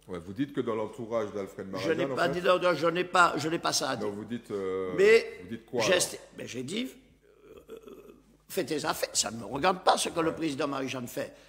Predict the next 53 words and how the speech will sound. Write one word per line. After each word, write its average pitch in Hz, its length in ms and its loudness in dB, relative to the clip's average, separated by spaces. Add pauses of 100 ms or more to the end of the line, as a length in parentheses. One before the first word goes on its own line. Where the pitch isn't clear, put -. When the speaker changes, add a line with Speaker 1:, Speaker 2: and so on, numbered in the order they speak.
(120)
Speaker 1:
Ouais. - 80 -16
Speaker 2:
J'ai 143 160 -4
tout 143 120 -8
le 139 80 -6
respect 123 300 -6
pour 233 220 -4
lui. 285 260 2
Speaker 1:
Non, 117 100 2
mais 123 120 2
là, 131 80 6
Speaker 2:
Et - 40 6
c'est 202 120 8
Speaker 1:
vous - 80 2
Speaker 2:
pas 196 120 10
Speaker 1:
ve-, 196 60 6
Speaker 2:
lui 208 140 2
qui 190 140 4
est 185 40 10
venu 170 180 2
Speaker 1:
là, 127 120 8
Speaker 2:
me 170 100 6
Speaker 1:
vous 139 60 2
venez 135 160 6
Speaker 2:
dire 135 120 4
Speaker 1:
de 127 60 2
mettre 127 160 2
votre 117 220 -2
pied 127 180 -2
dans 110 140 0
la 104 100 2
porte 147 400 0
en 107 80 -4
disant, 120 800 -6
il 90 80 -16
y 104 80 -2
a 113 80 0
des 123 220 -6
gens 107 500 -6
autour 95 420 -12
de 90 120 -8
toi, 143 420 -4
président, 110 720 -8
qui - 80 -20
font - 220 -16 (140)
peur. 104 340 -2 (320)
Speaker 2:
Mais 160 140 -8
oui, 170 120 -2 (320)
Speaker 1:
Mais - 100 -8
Speaker 2:
je 143 100 -2
Speaker 1:
c'est 151 60 -2
Speaker 2:
peux 151 100 -4
le 165 100 0
dire. 190 200 -2